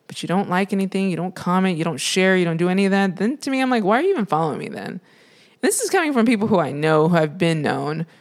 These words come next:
but that's another story. But anyways, so y'all, if you have content, get it out there, say it, do it, who cares? Like,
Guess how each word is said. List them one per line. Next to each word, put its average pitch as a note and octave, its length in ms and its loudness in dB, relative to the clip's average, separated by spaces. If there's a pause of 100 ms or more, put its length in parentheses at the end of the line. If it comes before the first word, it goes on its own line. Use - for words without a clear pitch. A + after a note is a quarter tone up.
(680)
but E3 260 0
that's F#3+ 220 0
another D#3 180 0
story. D3 460 -4 (920)
But F#3+ 100 2
anyways, E3+ 460 2
so D#3+ 440 0 (120)
y'all, F3 380 2
if F3 200 -2
you C#4+ 140 2
have C4+ 180 0
content, G#3+ 460 2
get C4+ 120 2
it A3+ 100 4
out E3+ 240 4
there, E3+ 160 4
say G3+ 460 6
it, D#3 140 -2
do F#3+ 220 6
it, F#3+ 140 8
who E3+ 120 4
cares? F3 540 4
Like, D3 420 0